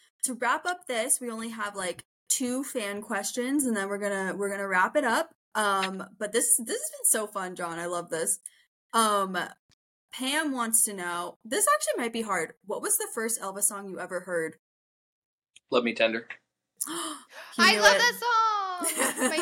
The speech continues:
Speaker 3: fave. My
Speaker 2: Love
Speaker 3: favorite.
Speaker 1: He knew it immediately.
Speaker 3: I know.
Speaker 1: <laughs>
Speaker 2: Yeah. It was, well, I, it was on a cassette tape, and, uh, I still have the cassette. And, um, remember, I, I was like, "Aloha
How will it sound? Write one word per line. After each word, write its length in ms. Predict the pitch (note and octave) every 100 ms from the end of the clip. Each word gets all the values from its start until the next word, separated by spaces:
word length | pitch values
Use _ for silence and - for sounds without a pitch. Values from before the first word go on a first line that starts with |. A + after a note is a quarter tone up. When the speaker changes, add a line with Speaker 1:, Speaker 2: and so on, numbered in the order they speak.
| C4+
Speaker 3:
fave. 320 | C#4+ B3+ A#3+ A#3 - _ _
My 240 | C#4+ D4+ E4
Speaker 2:
Love 140 | C4 B3+
Speaker 3:
favorite. 280 | D4 C4+ D4+
Speaker 1:
He 300 | E4+ C#4+ C#4
knew 220 | D#4+ D4+
it 140 | B3+
immediately. 800 | C4+ C4+ C#4 E4 E4 D4 A#3 A#3 A3
Speaker 3:
I 120 | -
know. 560 | C4+ C4+ B3 A#3 A3+ E4+
Speaker 1:
<laughs> 420 | G4+ G4 A#4+ -
Speaker 2:
Yeah. 120 | A2 - _ _ -
It 80 | C#3+
was, 240 | D#3 C#3 -
well, 120 | D#3+
I, 320 | F3 F3 F3+ -
it 100 | D#3+
was 140 | E3 D#3+
on 140 | E3+
a 40 | D#3+
cassette 440 | B2 - D#3+ -
tape, 280 | A#2+ A2 A2 _ _ _ _ _
and, 400 | C3 A#2+ A2+ A2+
uh, 80 | A2
I 120 | A2
still 200 | A2+ D#3
have 180 | D3 D#3
the 80 | B2+
cassette. 640 | - - - B2+ A2 - - - - _
And, 580 | C3+ C3 B2+ B2+ B2+ B2 - -
um, 600 | A#2+ A#2 A2+ A2+ A2+ A#2 _ _ _ _ _ _ _ _
remember, 280 | - D3 C#3
I, 180 | B2 B2+
I 120 | C3 C#3
was 200 | C3+ A#2+
like, 200 | B2+ A#2+
"Aloha 460 | C3+ F#3 B2+ G2+